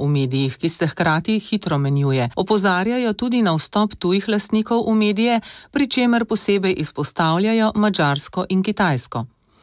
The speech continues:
Poročilo ugotavlja, da Slovenija nima ustrezne zakonodaje,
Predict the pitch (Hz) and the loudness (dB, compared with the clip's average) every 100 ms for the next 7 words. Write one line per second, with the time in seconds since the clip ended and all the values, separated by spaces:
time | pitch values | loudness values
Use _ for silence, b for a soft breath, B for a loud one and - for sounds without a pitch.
0 | b b 190 190 - 311 302 247 226 160 | b b -2 0 0 0 0 -2 -2 0
1 | 131 123 135 156 - 185 214 233 233 202 | 0 -2 -2 -4 -2 0 0 2 0 0
2 | 185 220 240 220 180 - 175 170 165 165 | 0 0 2 0 -4 -8 -4 -2 -2 -2
3 | 160 156 156 135 143 135 147 214 | -2 -2 -2 0 0 2 2 0